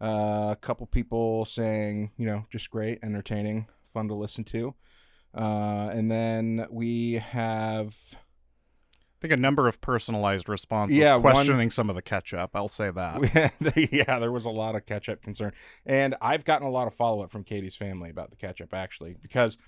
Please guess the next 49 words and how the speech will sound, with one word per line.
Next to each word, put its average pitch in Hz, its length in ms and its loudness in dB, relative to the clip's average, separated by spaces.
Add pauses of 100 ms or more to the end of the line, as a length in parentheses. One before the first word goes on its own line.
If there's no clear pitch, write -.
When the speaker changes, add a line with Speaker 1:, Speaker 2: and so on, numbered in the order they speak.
(180)
Speaker 1:
her 127 100 4
immediate 170 540 2
family 101 560 -2 (480)
is 117 200 0
all 107 540 2
like, 98 260 -4
"Well, 165 120 -8
I 127 140 2
don't 101 120 -10
see 127 160 -2
the 95 80 -2
problem." 117 400 2
And 107 80 -6
I'm 117 60 -4
like, 117 140 -4
"This - 200 -4
is 113 80 -8
clearly 127 400 0
a 104 60 -2
deeply 110 420 0
rooted 104 380 0
issue. 95 360 -2
This 101 120 -2
Speaker 2:
Oh, 208 60 8
Speaker 1:
has 147 100 8
been 131 80 0
Speaker 2:
yeah. 107 140 4
Speaker 1:
passed 113 360 0
down 107 220 -2
Speaker 2:
You 180 80 2
Speaker 1:
from 110 80 0
Speaker 2:
can't 156 220 8
see 131 120 6
the 117 120 8
forest 117 420 8
Speaker 1:
generations." 95 60 -10
Speaker 2:
for 113 80 -2
the 101 80 -2
Speaker 1:
<laughs> - 20 2
Speaker 2:
trees. 107 680 2
Yeah. 190 80 8 (340)
Speaker 1:
Yeah. 156 120 0 (340)
So 147 200 2
now 147 180 4
Danica, 117 840 2
her 104 600 -2 (260)
second 120 400 0
youngest 101 400 -6
sister, 92 480 -12